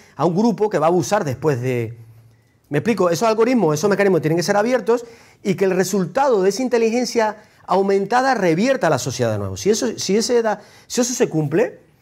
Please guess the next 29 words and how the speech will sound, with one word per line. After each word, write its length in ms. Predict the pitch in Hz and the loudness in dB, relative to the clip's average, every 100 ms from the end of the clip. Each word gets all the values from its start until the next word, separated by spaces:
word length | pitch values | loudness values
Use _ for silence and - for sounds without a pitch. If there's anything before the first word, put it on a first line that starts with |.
| _ - | _ -4
la 120 | 156 | 0
inteligencia 440 | 160 160 156 190 | 2 2 2 2
colectiva 400 | 233 190 156 220 | 2 0 2 0
colectada 680 | 202 170 143 220 185 285 - _ _ _ _ | 2 0 2 2 2 0 -8 _ _ _ _
es 120 | 151 | 0
útil. 400 | 151 127 104 90 85 - _ _ _ _ _ _ | 0 0 -4 -10 -12 -20 _ _ _ _ _ _
Y 80 | 180 | 0
después 240 | 185 220 285 | 0 2 0
hay 60 | |
una 120 | 294 | 2
tercera, 440 | 277 233 247 240 151 | 2 0 2 0 2
que 80 | 180 | 2
es 60 | |
la 60 | 226 | 2
espontánea, 640 | 220 214 202 233 185 202 - - _ _ _ _ | 2 -2 2 2 2 -2 -8 -20 _ _ _ _
que 100 | 208 | 0
es 100 | 233 | 2
aquella 340 | 269 226 262 254 | 2 0 0 2
que 120 | 247 | 2
se 100 | 220 | 2
produce 320 | 208 220 254 | 2 0 2
de 100 | 226 | 0
ma-, 100 | 208 | 0
es 140 | - 220 | 0 2
la, 100 | 226 | 2
la 340 | 196 180 160 | 2 0 0
de 80 | 147 | 0
la 80 | 143 | 0
naturaleza. 640 | 135 131 127 110 - | 0 0 0 0 -6